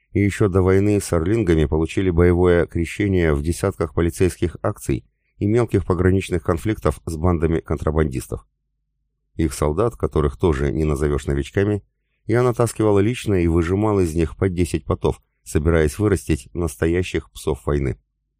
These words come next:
Кое-что мне уже удалось, хотя, конечно, идеал недостижим. С ближайшими своими помощниками я собирался обсудить одну маленькую шутку –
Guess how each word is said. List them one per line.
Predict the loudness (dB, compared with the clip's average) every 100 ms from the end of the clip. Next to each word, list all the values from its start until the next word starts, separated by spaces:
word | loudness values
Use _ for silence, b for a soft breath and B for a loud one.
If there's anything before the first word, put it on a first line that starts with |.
| _ _ _ _
Кое-что | -2 0 0 -2 -4 -2
мне | 0
уже | 0 0 0
удалось, | 0 0 0 -4 _ _ _ _
хотя, | -6 -4 -2
конечно, | 0 0 0 -2 -4 -4
идеал | -6 -2 0 0
недостижим. | 0 -2 -4 -4 -4 -6 _ _ _ _ _ _ _
С | -8 -6
ближайшими | -2 2 2 2 0 -4
своими | 0 0 0 0
помощниками | 0 -2 -2 -2 -2 -2 -4
я | -4 -2
собирался | -2 0 0 0 -2
обсудить | -2 -4 -2 0
одну | 0 -2
маленькую | 0 0 0 0 -2 -4
шутку – | -2 -4 -4 -4 -6